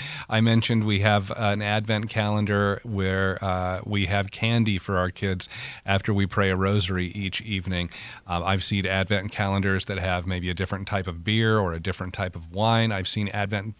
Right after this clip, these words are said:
calendars for even pets. You know, they'll have some doggy treat or something that you can use for your pet for each of the days leading up to Christmas. A lot of this, again, I think seems to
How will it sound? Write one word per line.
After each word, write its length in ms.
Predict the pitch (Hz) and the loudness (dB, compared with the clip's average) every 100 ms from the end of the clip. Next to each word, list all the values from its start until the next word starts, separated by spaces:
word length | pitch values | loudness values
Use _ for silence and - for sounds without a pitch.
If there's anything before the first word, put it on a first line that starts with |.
| - | -6
calendars 540 | 104 104 101 98 95 - - - | -2 0 2 0 0 -6 -14 -6
for 160 | 123 | -4
even 300 | 123 117 98 | 0 0 0
pets. 520 | 92 - 101 - - - | 0 0 0 -2 -4 -4
You 120 | 98 | -2
know, 120 | 92 | 0
they'll 140 | 95 90 | 0 0
have 180 | 98 | 0
some 300 | 98 104 95 90 - - - | 0 0 -2 -4 -10 -14 -2
doggy 440 | 92 101 101 95 | 4 4 4 0
treat 280 | - 101 87 | 0 0 -2
or 100 | 87 | -2
something 720 | - 101 90 98 87 85 110 | -2 -2 -2 -2 -4 -6 -6
that 220 | 95 92 98 | -4 -2 -2
you 140 | 98 | -2
can 200 | - 95 | 2 2
use 260 | 92 95 90 | 2 0 0
for 160 | - | -2
your 160 | 95 90 | -4 -4
pet 340 | - 110 101 - - - - | 0 2 2 -4 -14 -16 -8
for 160 | - 113 | -2 2
each 220 | 107 107 | 2 2
of 80 | 98 | 2
the 80 | |
days 260 | 98 98 90 | 2 2 2
leading 300 | 101 98 98 | 0 2 2
up 160 | 92 - | 0 -4
to 100 | 104 | -10
Christmas. 640 | - - 120 - 107 - - - - - | -6 0 2 2 2 0 -4 -10 -8 2
A 80 | 131 | 4
lot 340 | 127 156 180 | 6 6 6
of 140 | 180 | 6
this, 240 | 127 120 120 | 6 4 2
again, 580 | 104 92 113 117 110 101 | 0 4 6 6 6 4
I 140 | 107 101 | 2 4
think 240 | 107 104 | 4 4
seems 360 | - 117 110 104 | 2 2 2 2
to 180 | - | 0